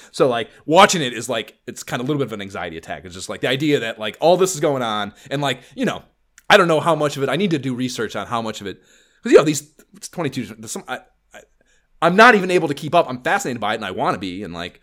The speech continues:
I try to stay abreast with scientific discoveries, uh, from a, a, a astrophysics perspective. And see some, I mean, it, there's so much stuff that we're discovering on a da-, daily basis, and the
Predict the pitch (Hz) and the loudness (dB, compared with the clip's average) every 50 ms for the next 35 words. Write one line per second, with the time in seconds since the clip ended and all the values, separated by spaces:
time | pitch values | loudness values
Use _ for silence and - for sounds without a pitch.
0 | _ _ _ _ _ - - 98 - - - - 123 160 226 147 101 - - - | _ _ _ _ _ -14 -14 -12 -12 -12 -8 -4 -2 0 0 -2 -4 -8 -8 -6
1 | 101 92 85 82 82 - _ _ _ - 95 95 92 95 95 95 - - - 95 | -6 -4 -4 -6 -8 -12 _ _ _ -12 -12 -12 -10 -10 -10 -8 -10 -10 -10 -10
2 | 95 90 - - - 101 98 98 87 - 107 90 78 82 - - - 101 92 90 | -10 -10 -10 -10 -8 -8 -6 -8 -8 -10 -12 -14 -14 -16 -14 -10 -10 -10 -10 -10
3 | 87 87 87 82 - _ - - - - - - 92 90 - - 110 92 90 85 | -12 -12 -12 -14 -16 _ -20 -20 -20 -20 -16 -16 -16 -14 -14 -14 -12 -10 -8 -8
4 | 85 85 82 - - 92 87 82 82 71 62 57 60 60 57 - _ - - 87 | -8 -8 -8 -10 -10 -10 -8 -8 -8 -10 -14 -18 -20 -20 -20 -20 _ -20 -16 -14
5 | 87 82 67 - _ - 117 117 - - 113 98 - 107 98 90 - - - 92 | -12 -12 -14 -16 _ -6 -6 -4 -4 -4 -8 -10 -10 -10 -14 -14 -18 -18 -18 -14
6 | - 107 95 - 98 92 87 _ _ _ _ _ _ _ _ _ _ _ _ _ | -12 -12 -12 -10 -12 -14 -16 _ _ _ _ _ _ _ _ _ _ _ _ _
7 | - 107 - - 156 156 139 - 107 117 131 - 143 143 135 139 123 - - - | -14 -8 -6 -4 -4 -4 -4 -6 -8 -8 -6 -6 -6 -6 -6 -6 -10 -12 -10 -6
8 | 135 151 147 - - 247 196 165 139 - - - 156 143 - - - - - - | -4 -4 -2 4 4 4 4 4 0 -2 0 0 0 0 -2 -6 -20 -18 -10 -8
9 | 127 123 117 104 - - 147 139 135 113 107 101 117 127 120 104 - 135 139 123 | -6 -6 -4 -6 -4 -4 -2 -2 -2 -6 -6 -4 -4 -4 -6 -6 -6 -6 -4 -4
10 | 113 98 113 123 123 123 107 95 - - - - 156 - 117 117 113 110 113 110 | -4 -6 -6 -6 -6 -8 -10 -12 -14 -16 -16 -18 -14 -12 -10 -10 -8 -8 -8 -8
11 | 107 101 | -8 -10